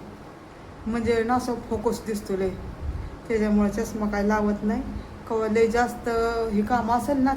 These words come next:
तर चष्मा लावते, नाहीतर नाही लावत. व्हिडिओ मोठा व्हायला लागलाय, तर आज बनवायचंय आपल्याला मस्तपैकी, छानपैकी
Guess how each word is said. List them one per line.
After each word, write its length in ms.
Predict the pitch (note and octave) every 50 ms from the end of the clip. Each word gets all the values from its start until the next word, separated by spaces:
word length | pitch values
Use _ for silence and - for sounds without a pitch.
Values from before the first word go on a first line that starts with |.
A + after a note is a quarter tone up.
| - -
तर 100 | D#4+ D#4+
चष्मा 380 | D#4 - C#4+ - - A#3 A3
लावते, 400 | G#3+ G#3+ G#3+ G#3 G3+ - F#3+ G3 - - - - - - - - - - -
नाहीतर 360 | B3 A3+ A3+ A3+ A3 A3+ A3
नाही 160 | A#3 B3 B3
लावत. 260 | A#3+ A#3 A3+ A#3+ A#3+
व्हिडिओ 260 | B3 B3 B3+ B3+ A#3+ A#3
मोठा 260 | A#3 A#3 G#3+ G#3 A#3
व्हायला 260 | A3+ A3 G#3 G#3 G3+
लागलाय, 320 | G3+ G3+ G#3+ B3 C#4 - - - - - - - - - -
तर 60 | C4
आज 220 | B3 A#3+ A#3+ B3 G#3+
बनवायचंय 460 | G#3 A#3+ A#3+ A#3+ A#3 A3+ A3 - A#3+
आपल्याला 320 | A3+ A3+ - A#3 A#3 A#3+
मस्तपैकी, 1000 | B3 B3 C#4 C4 - - - D4 C#4+ D4 C#4+ C#4 C4 - C4+ C#4+ C#4 C4+ B3+ - -
छानपैकी 800 | - - C#4+ D#4 E4+ E4+ D#4+ D#4+ D#4+ D#4 D4 B3 D4+ D4+ D4+